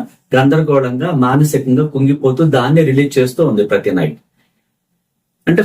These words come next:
ఫైనల్ గా ఆ వ్యక్తి లైఫ్ ను కోల్పోవటానికి అన్నమాట. ఇక్కడ గురువు పాత్ర ఎంత ముఖ్యమో చూడండి. అట్లాగే మరొక అమ్మాయి, అలా ఆ అమ్మాయి ప్రొఫెసర్ సైన్ పెట్టిన తర్వాత మనకు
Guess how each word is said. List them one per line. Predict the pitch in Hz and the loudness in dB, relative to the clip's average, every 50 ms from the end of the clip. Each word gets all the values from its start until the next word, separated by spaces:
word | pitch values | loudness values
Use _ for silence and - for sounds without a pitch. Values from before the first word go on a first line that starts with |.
| - - | 0 2
ఫైనల్ | 170 170 185 202 196 202 196 202 | 2 2 2 2 2 2 2 2
గా | 190 170 165 | 2 0 0
ఆ | 156 156 | 0 0
వ్యక్తి | 160 156 165 170 160 147 147 | 0 2 0 2 2 2 2
లైఫ్ | 160 170 - 180 185 | 2 0 -2 -6 -2
ను | 165 170 | 2 2
కోల్పోవటానికి | 165 160 156 147 147 143 131 127 107 101 98 98 90 | 2 2 2 -2 -6 -6 -4 -4 -6 -6 -6 -10 -12
అన్నమాట. | 90 87 82 82 - _ _ _ _ _ _ _ _ _ _ _ _ _ - | -10 -10 -10 -10 -12 _ _ _ _ _ _ _ _ _ _ _ _ _ -2
ఇక్కడ | 156 - 190 190 | 0 0 0 0
గురువు | 180 160 135 127 151 160 180 202 226 233 226 | 0 0 0 2 2 4 4 4 4 4 2
పాత్ర | 202 185 175 175 175 190 | 2 0 0 0 0 0
ఎంత | 170 160 156 151 170 | 0 2 0 0 0
ముఖ్యమో | 156 151 147 - 160 151 143 | 0 -2 0 0 0 0 0
చూడండి. | 135 - 117 90 - - - - - _ _ _ _ - | 0 0 -2 -2 -2 -4 -6 -10 -14 _ _ _ _ -4
అట్లాగే | 127 147 175 175 170 170 156 151 165 | -2 0 0 2 4 4 4 4 4
మరొక | 175 165 139 139 143 175 190 190 185 | 2 0 0 0 0 0 -2 -2 -2
అమ్మాయి, | 165 156 139 127 - 113 - 139 - - _ _ _ _ _ _ _ _ _ _ _ _ _ 151 | 0 0 0 0 0 -2 -4 -6 -10 -16 _ _ _ _ _ _ _ _ _ _ _ _ _ -2
అలా | 143 151 160 | 0 2 2
ఆ | 160 156 151 147 143 147 | 2 0 0 0 -2 -2
అమ్మాయి | 143 147 156 165 160 156 | -4 -2 0 0 0 0
ప్రొఫెసర్ | - 151 143 - 165 147 151 143 | 0 -2 -2 -2 -2 -4 -4 -2
సైన్ | - 143 139 139 139 135 | 0 0 0 0 0 0
పెట్టిన | 131 120 113 113 | -2 -2 -2 -2
తర్వాత | 113 123 123 120 117 131 | -2 -2 -2 -2 -2 -2
మనకు | 120 117 117 113 113 117 | -2 -2 -2 -2 -4 -4